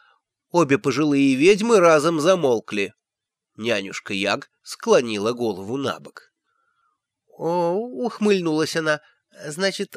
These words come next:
молодой Веренс сделал тебе предложение?» «Да». «И когда же случится это счастливое событие?» ледяным тоном осведомилась матушка Ветровоск. «Через две недели», ответила Магрот,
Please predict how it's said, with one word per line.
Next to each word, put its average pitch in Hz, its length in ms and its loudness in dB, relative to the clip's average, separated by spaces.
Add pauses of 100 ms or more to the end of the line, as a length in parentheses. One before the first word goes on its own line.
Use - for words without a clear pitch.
(160)
молодой 185 500 0
Веренс 160 580 -2 (120)
сделал 139 560 -2
тебе 175 300 -4
предложение?» 220 1000 -4 (420)
«Да». 180 280 0 (1000)
«И 156 100 -10
когда 160 320 0
же 135 120 -4
случится 131 720 -4
это 165 260 -2
счастливое 180 680 -2
событие?» 170 800 -2 (260)
ледяным 160 540 0
тоном 175 360 2
осведомилась 131 800 -2
матушка 135 460 0
Ветровоск. 127 680 -2 (840)
«Через 202 360 -2
две 175 220 -4
недели», 139 540 -4 (140)
ответила 117 520 -2
Магрот, 98 460 -4